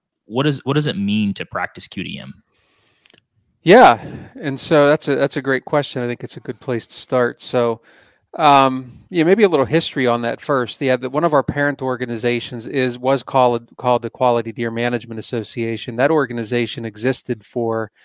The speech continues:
Speaker 2: uh, almost forty years, so, uh, thirty, thirty-five years plus. And so that,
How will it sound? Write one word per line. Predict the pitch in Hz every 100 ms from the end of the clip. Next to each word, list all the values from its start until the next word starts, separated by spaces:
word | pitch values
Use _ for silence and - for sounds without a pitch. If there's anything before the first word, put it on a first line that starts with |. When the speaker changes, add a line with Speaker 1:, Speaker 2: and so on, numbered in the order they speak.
| - - _ _
Speaker 2:
uh, | 123 117
almost | 139 165 139 -
forty | 147 117
years, | 113 143 123 -
so, | - - 120 117 117 - -
uh, | 90 139
thirty, | - 131 131
thirty-five | - 139 135 127 127 120
years | 120 123 113 - _ -
plus. | 139 127 120 - - _ - - _ _
And | - 127
so | - - 139 131 127 123 - _ _ _ _ _ _ _ _ _
that, | - 131 117 147 165